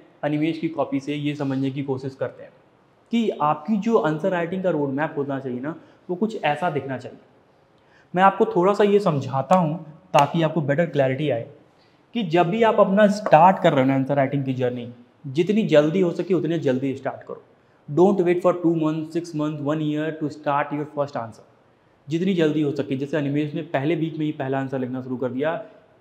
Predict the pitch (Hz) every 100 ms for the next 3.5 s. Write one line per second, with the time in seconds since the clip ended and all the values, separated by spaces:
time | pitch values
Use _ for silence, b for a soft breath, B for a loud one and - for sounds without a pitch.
0 | - 185 208 214 - 196 190 180 180 156
1 | 143 160 151 143 160 160 - 143 131 170
2 | 156 - - - 147 147 180 165 170 165
3 | 185 147 127 143 139